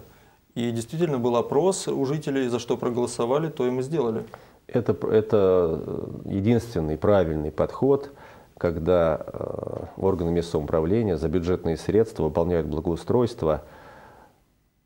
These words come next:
Speaker 2: согласовав все и обсудив с жителями. Я знаю, что по городу Видное все схемы, э, благоустройства территорий проходили широкое обсуждение.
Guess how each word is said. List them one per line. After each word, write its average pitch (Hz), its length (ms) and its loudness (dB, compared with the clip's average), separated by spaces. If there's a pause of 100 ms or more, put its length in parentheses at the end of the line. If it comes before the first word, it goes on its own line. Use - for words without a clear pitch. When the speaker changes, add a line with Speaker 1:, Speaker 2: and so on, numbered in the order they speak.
(100)
Speaker 2:
согласовав 85 760 0 (140)
все 85 400 -2
и - 60 -2
обсудив 80 440 -2
с 78 40 -4
жителями. 76 600 -4 (120)
Я 85 340 2
знаю, 95 240 2
что 90 160 -4
по 87 140 0
городу 90 320 2
Видное 80 480 -2
все 90 380 -2
схемы, 87 480 0
э, - 440 -4
благоустройства 82 720 -2
территорий 85 640 0 (300)
проходили 92 480 0
широкое 92 420 2
обсуждение. 107 760 0